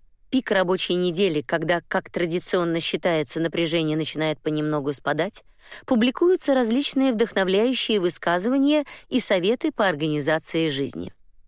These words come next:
Конец примечания. Я тогда решила, что это название цветочного магазина,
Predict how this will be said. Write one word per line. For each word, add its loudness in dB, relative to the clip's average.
Конец 0
примечания. -6
Я 4
тогда 2
решила, 2
что -2
это 2
название 2
цветочного 0
магазина, 2